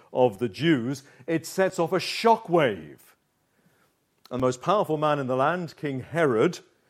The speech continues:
regards this baby as a threat, and Joseph and Mary and the child have to flee the country to escape Herod's murderous plan.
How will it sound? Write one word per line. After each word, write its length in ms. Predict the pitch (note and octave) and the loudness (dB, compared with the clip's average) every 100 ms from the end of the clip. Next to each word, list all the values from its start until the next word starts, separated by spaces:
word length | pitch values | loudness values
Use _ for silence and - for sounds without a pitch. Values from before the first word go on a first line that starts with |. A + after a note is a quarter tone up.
| _ _ _ _ | _ _ _ _
regards 500 | A2+ A2 C#3+ D#3+ D3+ | -12 -4 2 2 2
this 140 | C#3 C3 | -2 -2
baby 480 | C3+ B2 B2 B2 A#2 _ _ _ - | 0 0 0 -4 -6 _ _ _ -4
as 220 | A#2+ B2 | -2 0
a 80 | D3 | 0
threat, 540 | D3 - A#3 D3 - | -2 -2 0 0 -2
and 200 | A2+ G2 | -10 -10
Joseph 520 | - C3+ C#3+ C#3+ D#3 A2+ | -2 2 2 2 -2 -2
and 120 | G2 | -4
Mary 320 | A#2 C#3+ C#3+ | 0 2 0
and 120 | B2+ | -2
the 40 | G#2+ | -4
child 460 | C#3+ C#3 C#3+ C#3 - _ - | -6 -2 -2 -4 -8 _ -10
have 160 | C#3+ - | -10 -4
to 100 | C#3+ | -6
flee 580 | - - D3+ D#3+ D3 C3 _ | -6 -4 0 0 -2 -6 _
the 100 | - | -4
country 720 | C#3 - F3+ G3 - D#3+ A#2+ - _ _ | -4 -2 -2 -2 -2 -4 -4 -10 _ _
to 140 | - C3+ | -10 -10
escape 500 | - - D3 C3+ - - | -8 0 0 0 -6 -6
Herod's 420 | C#3 C3+ B2 - | -2 0 -2 -4
murderous 560 | A#2+ C3 C3 A#2 A2+ - | 0 4 4 4 -2 -4
plan. 800 | - - C3+ B2 F#2+ C#2+ - | -12 -6 -2 -2 -4 -12 -20